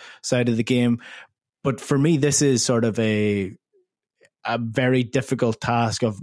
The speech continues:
m-, maturity, bringing in players who are mature enough to make the decisions themselves. And it's, it's one of those things that you do notice sometimes with modern day players, is that if they were with a manager who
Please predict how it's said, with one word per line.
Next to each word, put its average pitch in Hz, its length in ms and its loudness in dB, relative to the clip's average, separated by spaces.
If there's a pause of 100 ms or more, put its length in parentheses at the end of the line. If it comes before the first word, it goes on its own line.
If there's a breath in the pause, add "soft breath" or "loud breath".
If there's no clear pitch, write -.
(120)
m-, 120 200 0 (160)
maturity, 123 680 2
bringing 120 320 2
in 117 180 2
players 110 260 -2
who 117 100 2
are 110 60 2
mature 120 380 0
enough 117 260 0
to 120 80 0
make 110 280 0
the 113 100 -2
decisions 107 400 -2
themselves. 107 560 0
And 120 120 2
it's, 117 200 -2 (280 loud breath)
it's 127 200 -2
one 151 120 2
of 170 60 2
those 147 200 0
things 127 180 0
that 127 100 -2
you 123 140 2
do 123 400 2
notice 127 360 2
sometimes 107 640 -2 (280 loud breath)
with 117 180 0
modern 113 260 2
day 107 140 0
players, 104 320 -2
is 104 120 -4
that 110 200 -2 (540 soft breath)
if 131 180 -2
they 135 160 2
were 131 320 2
with 127 320 0
a 131 60 2
manager 113 460 0
who 107 260 -2